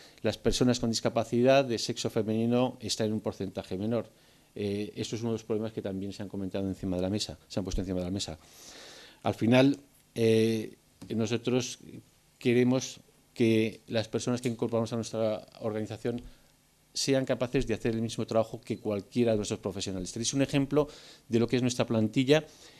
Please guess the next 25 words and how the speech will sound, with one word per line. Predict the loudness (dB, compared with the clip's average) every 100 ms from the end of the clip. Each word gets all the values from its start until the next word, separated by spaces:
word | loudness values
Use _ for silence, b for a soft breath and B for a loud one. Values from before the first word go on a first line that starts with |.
| B
En | -2 0
pantalla | 0 2 4 4
es | 2 2
la | 2
pirámide | 2 4 6 6 6 4 0 -6
de | -6 0 -2
todos | 0 2 4 4
nuestros | 0 -6 -8
puestos | -6 -8 -4 -4 -4
de |
trabajo, | 0 2 2 2 0
desde | 0 -2 0 0 -2 -8
los | -10 -6
consultores | -6 -4 -2 0 0 -2
junior | 0 0 0
que | -2
ance-, | -2 0 -2 -2 B B B
que | -2
acceden | -2 0 0 0 0
a | -2
nuestra | -4 -4
organización | -4 -4 -4 -2 0
sin | -2 -2
experiencia, | -2 -4 -2 0 2 2 0 2 0 -2 B B B B B _
ah, | 2 4 4 0 -4 -12